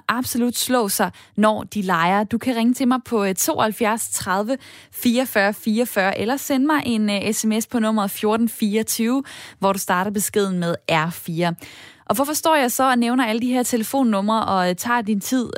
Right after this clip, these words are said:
og bruger, øh, dine dyrebare sekunder på det? Jamen altså, det gør jeg jo, fordi det her, det er Ring til Due, som er Radio fires samtale- og lytterprogram, hvor jeg altid gerne vil have jer med i snakken. Det er det, der er pointen med det her program.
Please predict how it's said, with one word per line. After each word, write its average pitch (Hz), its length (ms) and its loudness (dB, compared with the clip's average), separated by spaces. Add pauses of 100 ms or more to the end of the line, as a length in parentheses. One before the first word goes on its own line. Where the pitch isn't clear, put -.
og 185 100 0
bruger, 220 340 2
øh, 185 720 0
dine 208 200 2 (320)
dyrebare 247 380 4
sekunder 226 460 -2
på 220 80 0
det? 226 280 0
Jamen 220 240 2
altså, 214 220 0
det 220 160 -2
gør 208 120 2
jeg 247 120 2
jo, 302 80 2
fordi 240 360 -2
det 226 140 0
her, 226 140 2
det 214 220 -2
er 208 120 -2
Ring 226 180 0
til 190 160 -6
Due, 233 240 0
som 208 200 -2
er 180 160 -2
Radio 185 220 -2 (140)
fires 196 340 -2
samtale- 208 720 0
og 196 80 -2
lytterprogram, 202 540 -2 (360)
hvor 208 100 2
jeg 208 120 2
altid 233 340 0
gerne 208 320 2
vil 226 100 2
have 208 200 2
jer 190 200 2
med 214 240 2
i 214 120 -4
snakken. 190 460 -2 (300)
Det 208 60 2
er 208 40 4
det, 214 180 0
der 220 80 4
er 208 80 2
pointen 226 500 0
med 196 80 2
det 202 160 2
her 190 260 2
program. 208 340 -2